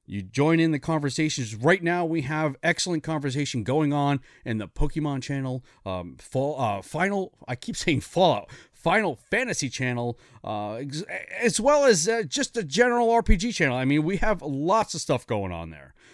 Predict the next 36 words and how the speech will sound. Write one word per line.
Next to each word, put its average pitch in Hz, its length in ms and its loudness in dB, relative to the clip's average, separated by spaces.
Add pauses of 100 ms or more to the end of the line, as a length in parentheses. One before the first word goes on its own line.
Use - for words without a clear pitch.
(360)
Also, 220 500 6
we 175 300 -2
had 220 300 2
a, 208 300 2
uh, 190 280 2
we 214 160 -4
had 240 180 4
an 220 140 0
A 240 160 -2
M 226 100 -4
A 240 140 0
of 190 120 -2
sorts - 600 2
with, 160 320 -4
uh, 131 160 -2
Stealth 190 340 -6
from 104 180 -10
Twitter. - 300 -4 (400)
Um, 107 540 -6 (120)
again, 147 640 -2
went 175 160 4
really 180 320 2
well. 175 340 0
Really 170 280 0
excited 160 340 -2
to 151 80 -4
see 165 160 -2
a 151 80 0
lot 147 160 0
of 131 100 0
new 143 140 2
faces 147 600 -4
in 156 260 -2
there, 175 280 -2
or 95 280 -6 (200)
new 104 440 -4